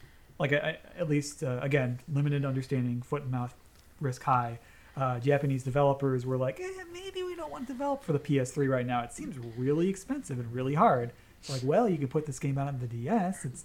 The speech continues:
you know, it requires a much more basic, uh, graphic assets and, like,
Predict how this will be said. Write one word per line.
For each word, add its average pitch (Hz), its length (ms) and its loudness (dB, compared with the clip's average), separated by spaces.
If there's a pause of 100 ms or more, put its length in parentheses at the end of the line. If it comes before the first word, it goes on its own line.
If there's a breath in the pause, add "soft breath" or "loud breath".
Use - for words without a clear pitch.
(120)
you 143 80 -2
know, 120 140 -2
it 123 100 -8
requires 120 400 -6
a 131 120 -4 (480 loud breath)
much 127 360 -2 (180)
more 127 440 0
basic, 131 440 0
uh, 120 240 -8 (240)
graphic 180 480 0
assets 165 720 4
and, 123 160 -2
like, 117 240 -8